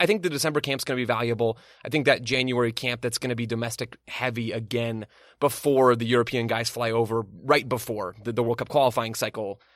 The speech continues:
resumes in, in, in late January. I think that camp's gonna be valuable as well. Just generally, the more chances that Berhalter has to work with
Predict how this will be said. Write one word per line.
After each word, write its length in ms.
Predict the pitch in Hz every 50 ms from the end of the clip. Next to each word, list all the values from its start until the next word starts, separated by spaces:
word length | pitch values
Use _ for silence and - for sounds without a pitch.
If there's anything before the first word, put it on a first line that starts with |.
| _ _ -
resumes 680 | 123 135 127 117 127 135 123 110 113 107 110 - - - -
in, 240 | 120 120 113 110 90
in, 260 | 117 117 107 - -
in 120 | 120 117
late 180 | 113 113 104 117
January. 460 | 117 120 113 113 113 110 101 104 107
I 20 |
think 160 | 113 139 123 127
that 160 | 123 101 117
camp's 240 | - 131 120 113 -
gonna 100 | 127 120
be 100 | 117 113
valuable 460 | 110 107 107 117 113 107 110 107 101
as 140 | 95 - 107
well. 320 | 113 113 113 110 104 _ _ - - - -
Just 220 | - 214 202 - 131
generally, 380 | 123 156 165 180 170 170 147
the 100 | 135 127
more 260 | 123 123 131 135 135
chances 460 | 131 - 143 139 131 127 120 127 120 120
that 180 | 117 101 -
Berhalter 360 | 117 117 117 117 117 113 110
has 260 | - - 110 117 117 113
to 80 | 120 113
work 340 | 107 107 117 117 117 -
with 260 | 120 117 113 - -